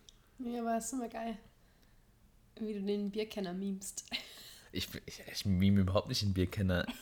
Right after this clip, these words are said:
Speaker 2: Ich sag
Speaker 1: <laughs>
Speaker 2: einfach, ob's mir schmeckt und was mir auffällt. Und
Speaker 1: So.
Speaker 2: viel mehr als bitter und vielleicht süffig oder, weiß nicht, vielleicht noch rauchig oder sowas. Ähm, kann ich auch nicht sagen.
Speaker 1: Vielleicht sollten wir, ähm, mal einen Aufruf starten, dass wir einen Biersommelier hier einladen.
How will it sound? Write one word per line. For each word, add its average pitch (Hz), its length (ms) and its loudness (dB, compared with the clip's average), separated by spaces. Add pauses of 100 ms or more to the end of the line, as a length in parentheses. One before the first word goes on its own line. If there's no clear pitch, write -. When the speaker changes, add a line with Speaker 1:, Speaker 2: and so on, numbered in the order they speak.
(240)
Speaker 2:
Ich 302 100 6
sag 98 220 10
Speaker 1:
<laughs> - 20 8
Speaker 2:
einfach, 101 280 8
ob's 95 220 2
mir 95 100 4
schmeckt 104 340 4
und 98 160 4
was 92 140 6
mir 90 140 4
auffällt. 87 480 2 (300)
Und 90 120 -4
Speaker 1:
So. 95 60 -4
Speaker 2:
viel 95 140 6
mehr 101 180 8
als 90 300 2
bitter 127 640 6
und 95 320 6
vielleicht 95 360 2
süffig 139 540 -2
oder, 92 540 6 (680)
weiß 98 160 -2
nicht, 95 140 -2
vielleicht - 280 -2 (120)
noch 87 280 0
rauchig 127 520 8
oder 123 180 6
sowas. 131 500 2 (300)
Ähm, 95 320 -2 (100)
kann 98 140 0
ich 98 120 0
auch 95 60 0
nicht 95 140 0
sagen. 80 300 0 (360)
Speaker 1:
Vielleicht 240 220 -4
sollten 262 280 -4
wir, 240 280 -4 (120)
ähm, 220 180 -4
mal 226 140 -2
einen 208 100 -4
Aufruf 220 380 -6
starten, 208 420 -8 (220)
dass - 180 -14
wir 240 80 -2
einen 208 120 -2
Biersommelier 202 800 -2
hier 196 200 -8
einladen. 196 580 -10